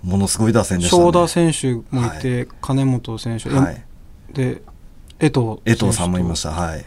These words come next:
Speaker 2: あれ、外国人だとブラウン選手とかですか？
Speaker 1: あ、まあ、そうですね。でも、まあ、僕が好きになった後、
Speaker 2: はい。
Speaker 1: ロペス選手とか。
Speaker 2: あー、はいはいはい。
Speaker 1: はい。うん、まあ、あと、まあ、日本人、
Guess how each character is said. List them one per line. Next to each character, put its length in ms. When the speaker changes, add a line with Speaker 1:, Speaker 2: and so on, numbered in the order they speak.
Speaker 2:
あ 80
れ、 40
外 160
国 200
人 100
だ 80
と 200
ブ 80
ラ 80
ウ 100
ン 380
選 260
手 20
と 160
か 80
で 60
す 80
か？ 80
Speaker 1:
あ、 20
ま 0
あ、 40
そ 280
う 40
で 80
す 180
ね。 380
で 100
も、 120
ま 120
あ、 40
僕 360
が 640
好 40
き 200
に 160
な 140
っ 40
た 320
後、 380
Speaker 2:
は 40
い。 60
Speaker 1:
ロ 120
ペ 160
ス 440
選 220
手 60
と 60
か。 60
Speaker 2:
あ 920
ー、 40
は 40
い 40
は 60
い 20
は 380
い。 40
Speaker 1:
は 60
い。 40
う 20
ん、 420
ま 180
あ、 40
あ 60
と、 260
ま 140
あ、 20
日 80
本 160
人、 460